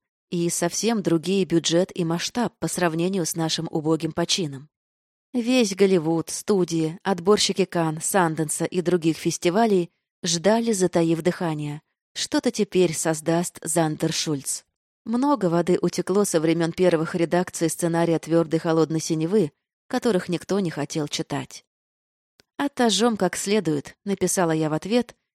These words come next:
являя господствующую в Лос-Анджелесе типовую бодрость. «До завтра». Тем утром я прибыла на студию пораньше,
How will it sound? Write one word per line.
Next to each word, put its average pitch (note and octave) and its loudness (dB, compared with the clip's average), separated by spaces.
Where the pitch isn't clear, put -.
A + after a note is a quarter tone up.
являя B3 2
господствующую F3 0
в D3+ -4
Лос-Анджелесе E3+ 0
типовую D#3 2
бодрость. D3 -6
«До A#3+ 2
завтра». D#3 -4
Тем A#3 0
утром B3+ 2
я A#3+ 4
прибыла G#3 2
на F#3 2
студию G#3 0
пораньше, D3+ -2